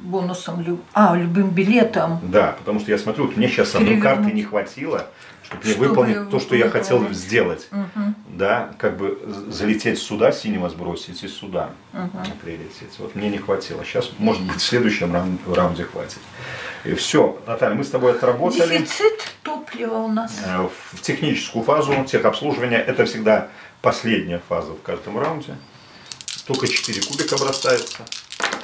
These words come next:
Speaker 2: Бабам! Ух ты, клубик.
Speaker 1: Пять единичек.
Speaker 2: Троечка
Speaker 1: Да.
Speaker 2: у нас наконец-то пополнится. Четверочка и пятерочка. Вот всем хорошо. Все карты разыгранные. Ой,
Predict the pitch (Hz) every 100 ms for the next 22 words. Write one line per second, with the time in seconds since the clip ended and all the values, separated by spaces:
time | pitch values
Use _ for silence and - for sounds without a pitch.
0 | - _ _ - 90 127 135 151 - _
1 | _ - 113 - - 135 - 104 - 127
2 | - 202 - 214 - - 180 190 190 190
3 | - - 110 98 92 - 131 139 147 143
4 | 147 143 131 - 131 131 143 139 131 -
5 | 143 131 - - - 90 117 139 - 131
6 | - - 104 - 78 78 - - - -
7 | 160 - 110 104 - - - - - -
8 | - - - 180 185 156 147 - 139 -
9 | 131 135 156 185 170 165 165 160 110 90